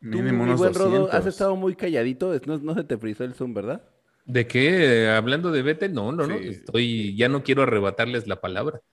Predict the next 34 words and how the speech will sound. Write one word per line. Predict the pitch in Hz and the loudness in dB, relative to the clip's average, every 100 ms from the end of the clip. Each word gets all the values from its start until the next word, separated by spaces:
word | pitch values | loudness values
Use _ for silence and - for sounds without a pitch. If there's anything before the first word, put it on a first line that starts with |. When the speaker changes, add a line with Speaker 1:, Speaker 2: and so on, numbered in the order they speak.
| _ _ | _ _
Speaker 1:
¿Qué | 143 | -10
opinas? | 131 165 147 110 175 - 123 | -8 -8 -8 -6 -6 -4 -2
Ay, | 117 143 175 | 2 4 6
anda, | 170 170 160 139 123 - - _ - | 4 4 2 0 -4 -12 -20 _ -8
anda | 117 123 135 | -4 0 -2
cuidadoso | - 107 98 113 139 123 | -2 -2 0 0 -2 -6
con | - 95 | -8 -10
Paola, | 85 101 90 85 | -6 -6 -6 -8
está | 92 104 | -8 -6
bien, | 101 98 92 | -6 -8 -10
está | - 101 | -10 -8
bien. | 92 | -4
Rodo. | 101 127 135 | 0 2 6
Speaker 3:
No, | 220 269 294 | 6 6 6
no, | 294 | 6
no, | 277 294 277 277 240 214 | 6 6 6 6 6 4
no. | 202 | 2
Speaker 1:
<laughs> | 247 - _ _ | -2 -4 _ _
Speaker 3:
Este, | 170 185 202 202 - 202 196 196 | -14 -2 0 0 4 8 8 8
Sebastián | 185 196 208 202 233 | 6 4 2 2 2
Vettel, | 196 190 208 196 156 143 | 2 2 0 0 -2 -2
yo | 156 | -2
creo | 170 | -2
que | 160 | -4
es | 160 | -6
un | 156 | -4
piloto | 123 123 143 135 | -2 -2 -2 -4
que | |
todos | 104 127 143 143 | -4 -2 -2 0
queremos | 107 101 120 123 120 | 0 0 0 -2 -4
a | 92 | -8
final | 98 101 117 | -6 -4 -2
de | |
cuentas. | 104 107 107 156 - | -2 -4 -4 -6 -8